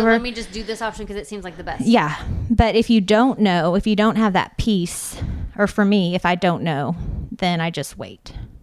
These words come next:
Speaker 2: And then will the answer show up?
Speaker 1: Always. I mean, think about life.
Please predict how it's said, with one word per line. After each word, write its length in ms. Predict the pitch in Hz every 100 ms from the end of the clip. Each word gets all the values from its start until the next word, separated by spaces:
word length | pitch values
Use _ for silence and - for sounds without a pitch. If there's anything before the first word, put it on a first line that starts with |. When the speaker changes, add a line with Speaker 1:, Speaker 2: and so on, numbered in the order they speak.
| - _ _ -
Speaker 2:
And 160 | 202
then 140 | 208 208
will 80 | 190
the 80 |
answer 240 | 165 180 185
show 160 | - 170
up? 220 | 220 247 _ _
Speaker 1:
Always. 600 | 208 254 214 - - - -
I 540 | - - - - -
mean, 120 | 226
think 200 | 226 254
about 400 | 269 247 233 - _ _ _ _ _ _ _ -
life. 340 | 214 220 208